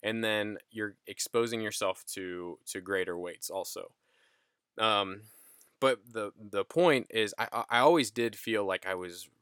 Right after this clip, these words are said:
regressing or my fitness was decreasing so much. And I know this is a big thing. So, like, you peak, you don't feel good, and then people always say, "Oh, no, you're supposed to feel like that,"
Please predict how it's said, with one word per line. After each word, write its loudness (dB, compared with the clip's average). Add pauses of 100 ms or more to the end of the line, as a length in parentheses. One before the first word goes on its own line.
regressing -4
or -10
my -8
fitness -2
was -12
decreasing -10
so -6
much. -10
And -8
I 0
know 0
this -6
is -10
a -8
big -8
thing. -10
So, -4
like, -8
you -14
peak, -2
you -10
don't -6
feel -2
good, 0
and -8
then -10
people -8
always -2
say, -6
"Oh, 4
no, 2
you're -2
supposed -8
to -20
feel -4
like -6
that," -6